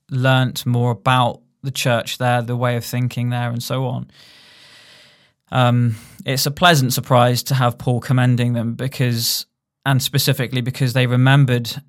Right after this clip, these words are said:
him in everything and maintained the traditions, even as I delivered them to you. So I wanna spend less time on this because I wanna get to the main crux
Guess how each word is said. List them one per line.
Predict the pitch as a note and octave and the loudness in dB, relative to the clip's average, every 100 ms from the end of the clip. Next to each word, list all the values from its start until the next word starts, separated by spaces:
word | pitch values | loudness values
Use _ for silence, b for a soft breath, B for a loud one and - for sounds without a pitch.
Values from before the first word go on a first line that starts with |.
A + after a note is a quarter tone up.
| - | -8
him | C3 A#2+ A#2+ | -2 0 0
in | B2+ | 4
everything | C3 B2+ B2+ A#2 A2+ A#2 | 4 4 0 -4 -8 -6
and | B2+ | -2
maintained | B2+ B2+ A#2 A#2+ A#2+ A#2 | 0 0 -2 -4 -4 -4
the | |
traditions, | A#2 B2 B2 B2 - A#2+ A#2+ A#2+ - - | -6 -8 -6 -4 -4 -6 -6 -8 -10 -8
even | C3+ A2+ | -4 -2
as | A#2+ B2+ | -4 -4
I | A#2+ | -4
delivered | A#2+ B2+ B2+ | -2 -2 0
them | B2 A#2+ | -2 -4
to | - A2 | -4 -8
you. | |
So | A2+ C3+ | -2 0
I | D3+ | 0
wanna | D#3+ | 0
spend | D3 - D3 | -2 0 0
less | D#3 D3 - | 2 0 0
time | C#3+ B2+ | 2 2
on | B2+ B2 | 2 0
this | B2 A#2+ | -2 -4
because | C3 B2+ | -6 -4
I | |
wanna | B2 B2+ | -2 0
get | A#2+ - | -2 -6
to | - | -6
the | B2 | -2
main | B2 A#2+ A#2+ | 0 0 -2
crux | A#2 - B2 - - | -4 -4 -6 -6 -10